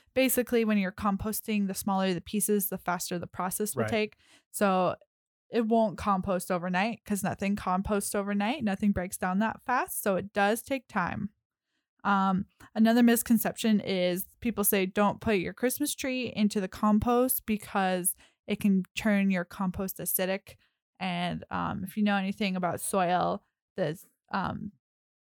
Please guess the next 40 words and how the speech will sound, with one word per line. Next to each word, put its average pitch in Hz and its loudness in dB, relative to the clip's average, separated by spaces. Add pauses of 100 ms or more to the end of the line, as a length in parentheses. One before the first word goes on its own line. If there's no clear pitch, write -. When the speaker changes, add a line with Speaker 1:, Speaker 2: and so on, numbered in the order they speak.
(120)
Speaker 1:
the 190 -4
P 226 2
H 180 0
needs 175 -4
to - -6
be 175 -4
right - -2
for 196 -4
things 143 -2
Speaker 2:
Yeah. 117 2
Speaker 1:
to 92 -6
grow 160 -2
in - -4
it. - -8
So 196 0
people 208 -4
are 180 0
like, 170 -4
"Oh, 180 -4 (640)
don't 277 4
do 277 2
that 302 6
'cause 247 -2
it 220 -4
turns 226 4
your - 0
compost 220 0
acidic." 220 0
But 220 -2
the 226 -4
truth 240 0
is, 214 2
is 185 -4
that 180 0
the 202 -2
needles, 220 4
pine 202 2
needles 208 2
are 202 2
acidic, 214 -2